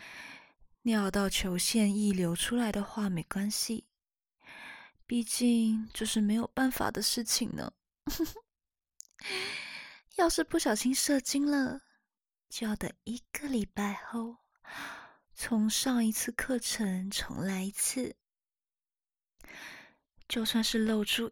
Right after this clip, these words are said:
一点点，也不可以哦。<laughs> 好了，停。把打手枪的手停下来吧。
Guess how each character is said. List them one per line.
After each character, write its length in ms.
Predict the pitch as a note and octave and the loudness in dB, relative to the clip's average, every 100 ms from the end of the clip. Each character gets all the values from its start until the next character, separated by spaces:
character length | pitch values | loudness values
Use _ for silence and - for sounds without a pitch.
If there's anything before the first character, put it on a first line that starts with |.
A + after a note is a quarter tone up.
| _ | _
一 180 | D4+ D4 _ _ _ - | -2 -2 _ _ _ -2
点 480 | A3+ G#3 G#3 C#4 E4 A4+ - | 0 2 0 -2 -6 -8 0
点， 140 | G#4 - - D4+ _ _ _ _ _ - | 0 0 -12 -14 _ _ _ _ _ -4
也 180 | C#4 | -2
不 180 | A#3+ - | -2 -4
可 320 | C4 - C4 B3 | -8 -6 -2 0
以 180 | A#3+ | 0
哦。 340 | A#3 A#3+ B3 C#4+ - _ _ _ _ _ _ | -2 -4 -8 -14 -20 _ _ _ _ _ _
<laughs> 440 | - - G#4 - - _ _ _ _ _ _ _ _ _ _ _ - - - - - - - _ _ _ | -6 -4 -4 -6 -10 _ _ _ _ _ _ _ _ _ _ _ -8 -2 0 0 -4 -10 -14 _ _ _
好 220 | - C4+ | 0 6
了， 880 | C#4 D4 D#4 D#4+ E4 F4 F4+ F#4+ G4 _ _ _ _ _ | 8 10 10 8 8 6 2 -6 -14 _ _ _ _ _
停。 920 | - A3+ F#3 F#3 G3 G3+ A3 B3+ F4+ G4+ _ _ _ _ _ _ _ _ _ _ _ - - - - - _ _ _ | 0 2 4 4 4 6 6 6 2 -4 _ _ _ _ _ _ _ _ _ _ _ -16 -12 -12 -14 -20 _ _ _
把 160 | G#3 F#3+ | -4 -2
打 200 | F#3+ F#3+ | 0 0
手 220 | - F#3+ | 2 0
枪 240 | F3+ G#3+ | 0 2
的 60 | G#3 | 4
手 260 | G#3+ G#3 D#3+ | 4 4 2
停 240 | - E3 | 0 -2
下 200 | E3+ A3 | 0 2
来 160 | F#3+ F3+ | 2 0
吧。 720 | G3+ G3+ G3+ G#3 G#3+ A#3+ | -2 0 0 2 0 -2